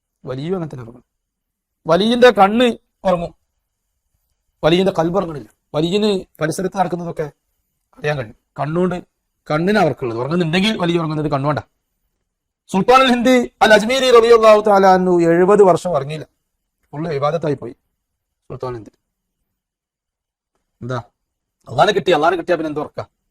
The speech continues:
ഏ, അള്ളാഹിനെ കിട്ടിയവൻ എന്ത് ഉറക്കാ?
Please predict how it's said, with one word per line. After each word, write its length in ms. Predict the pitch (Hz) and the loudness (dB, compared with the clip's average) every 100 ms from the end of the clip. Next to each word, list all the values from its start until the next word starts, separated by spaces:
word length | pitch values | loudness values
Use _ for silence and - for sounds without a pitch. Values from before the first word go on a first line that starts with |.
| _ _ _ _ _ _ 131 | _ _ _ _ _ _ -4
ഏ, 40 | 196 - _ _ _ _ 143 | -4 -4 _ _ _ _ 0
അള്ളാഹിനെ 380 | 175 226 254 254 | 4 4 2 0
കിട്ടിയവൻ 260 | 208 190 202 | -4 -6 -4
എന്ത് 140 | 170 | -4
ഉറക്കാ? 260 | 170 - | -6 -6